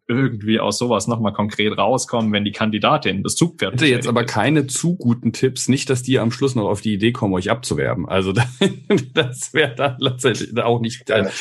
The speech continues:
Speaker 2: nein, aber Spaß beiseite. Also vielleicht, ähm, genau, aus professioneller Sicht, ähm,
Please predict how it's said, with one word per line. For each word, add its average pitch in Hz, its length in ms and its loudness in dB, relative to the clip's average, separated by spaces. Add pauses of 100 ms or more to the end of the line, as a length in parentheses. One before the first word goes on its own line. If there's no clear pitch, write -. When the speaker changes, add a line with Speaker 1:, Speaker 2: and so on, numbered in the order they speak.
(280)
Speaker 2:
nein, 82 280 2
aber 104 200 2
Spaß 113 360 0
beiseite. 101 400 2
Also 123 180 2
vielleicht, 127 320 0
ähm, 123 260 0
genau, 117 380 2
aus 131 260 2
professioneller 120 680 0
Sicht, 135 360 -2 (300)
ähm, 117 380 2